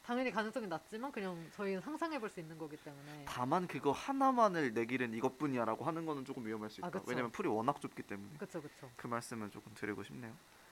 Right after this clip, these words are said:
Speaker 1: 복자님이 "진짜 너무 좋다, 둘 조합"이라고 해주셨는데 어떻게 생각하세요?
Speaker 2: 음, 이거는
Speaker 1: <laughs>
Speaker 2: 한이가 저를 다음에 게스트로 또 부를 수가 있기 때문에
Speaker 1: <gasps> 그래서요?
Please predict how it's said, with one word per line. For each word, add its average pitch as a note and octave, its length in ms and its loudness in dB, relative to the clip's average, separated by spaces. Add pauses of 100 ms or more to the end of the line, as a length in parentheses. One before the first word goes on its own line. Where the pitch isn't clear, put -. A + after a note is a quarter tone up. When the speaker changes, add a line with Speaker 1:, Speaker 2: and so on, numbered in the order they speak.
(120)
Speaker 1:
복자님이 A3 800 -2 (300)
"진짜 A3+ 340 0
너무 F#3 300 0
좋다, G#3 240 -4
둘 F3+ 240 -6
조합"이라고 E3 640 -4
해주셨는데 E3+ 480 -10
어떻게 F#3 300 -8
생각하세요? D#3+ 680 -10 (200)
Speaker 2:
음, A2 680 -6
이거는 B2+ 560 2 (120)
Speaker 1:
<laughs> - 420 -4 (580)
Speaker 2:
한이가 E3+ 240 0
저를 A#2 300 0
다음에 A#2 320 0
게스트로 A2+ 420 -6
또 F3+ 140 4
부를 B2 180 0
수가 A#2 240 4
있기 G#2+ 140 0
때문에 A2 440 0 (440)
Speaker 1:
<gasps> F4+ 720 -6
그래서요? G#3 520 -2